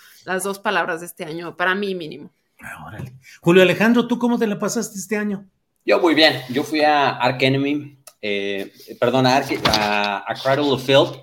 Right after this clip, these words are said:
Speaker 3: eh, uno de esos de los grupos que me
Speaker 2: Ey.
Speaker 3: gustan de, de black metal, y fue el gran éxito de mi año.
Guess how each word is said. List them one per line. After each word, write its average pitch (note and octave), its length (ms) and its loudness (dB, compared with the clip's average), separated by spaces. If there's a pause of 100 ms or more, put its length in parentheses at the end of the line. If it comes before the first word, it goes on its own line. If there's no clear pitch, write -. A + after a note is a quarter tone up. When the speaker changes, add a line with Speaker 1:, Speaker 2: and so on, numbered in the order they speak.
(500)
Speaker 3:
eh, G#2 460 -4
uno B2+ 360 0
de B2 80 -2
esos A#2+ 240 -8
de A2+ 80 -4
los G#2 160 -4
grupos B2 320 -4
que - 120 -10
me G#2 120 -6
Speaker 2:
Ey. G#2+ 60 -14
Speaker 3:
gustan B2+ 340 -6
de, G#2 280 -2
de G#2+ 80 -8
black A2 260 -2
metal, A#2+ 380 -2 (520)
y G#2+ 100 -6
fue A2+ 200 -6
el A#2+ 80 -4
gran A#2 260 -2
éxito G#2+ 840 -6
de F#2+ 120 -8
mi G2+ 120 -4
año. A#2+ 400 -4